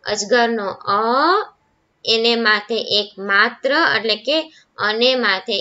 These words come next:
એક માત્ર અને ક. આને શું વંચાય? એ ક.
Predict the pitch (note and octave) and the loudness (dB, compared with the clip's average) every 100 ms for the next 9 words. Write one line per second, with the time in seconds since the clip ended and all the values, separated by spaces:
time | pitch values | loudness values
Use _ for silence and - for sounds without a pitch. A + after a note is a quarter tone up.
0 | G#3+ G#3+ G#3+ G3 G3+ A3 A#3 - D4 D#4+ | 0 -2 -2 -4 2 2 0 -4 0 0
1 | - - G3 F#3+ A3+ F4 B4+ - _ - | 0 -4 -6 -2 0 2 0 -4 _ 2
2 | G4 F#4+ F4 E4+ E4 - G#3+ A3 B3 F#4 | 6 8 8 4 0 -6 -4 -4 -4 -4
3 | G4+ F4+ F4 D#4+ D#4+ D4 C#4+ D4 E4 E4+ | -2 0 0 -2 0 0 0 0 -2 -4
4 | - - _ - G#3 A3 C4 F4+ A4 - | -18 -20 _ -6 -2 0 0 0 -2 -8
5 | _ _ _ | _ _ _